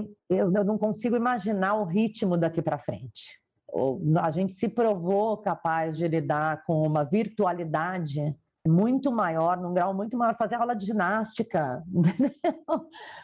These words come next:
Assim, é, todo tipo de consumo, né, é, passou a ser muito digital. Então, a gente quebrou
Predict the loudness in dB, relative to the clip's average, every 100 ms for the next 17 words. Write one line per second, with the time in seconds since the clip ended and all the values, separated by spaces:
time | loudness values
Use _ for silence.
0 | -20 _ -4 -2 -2 -2 -2 -2 -4 -6
1 | -2 0 -2 0 0 2 0 0 0 0
2 | 2 0 0 -2 -2 -4 -2 2 4 4
3 | 4 4 4 4 2 0 0 2 2 2
4 | 0 -2 -2 -2 0 0 0 0 2 2
5 | 0 2 2 4 2 2 0 0 -2 -2
6 | -2 -2 -2 -4 0 -2